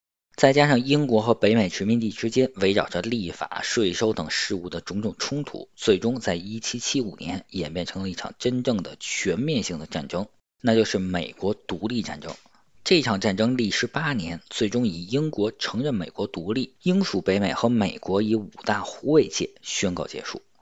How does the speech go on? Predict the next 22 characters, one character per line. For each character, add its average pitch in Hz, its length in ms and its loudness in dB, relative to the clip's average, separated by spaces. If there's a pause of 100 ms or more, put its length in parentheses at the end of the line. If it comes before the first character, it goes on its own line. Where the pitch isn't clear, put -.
(600)
在 185 160 6
美 113 160 6
国 131 160 6
独 123 200 2
立 156 140 2
战 131 180 6
争 131 140 4
爆 120 240 8
发 139 200 2
的 123 100 2
时 - 160 -4
候， 76 140 -4
在 101 200 2
北 95 240 4
美 117 160 2
十 - 260 -2
三 147 220 0
个 101 80 2
殖 - 140 -6
民 113 180 0
地 113 160 -6
中， 92 220 -6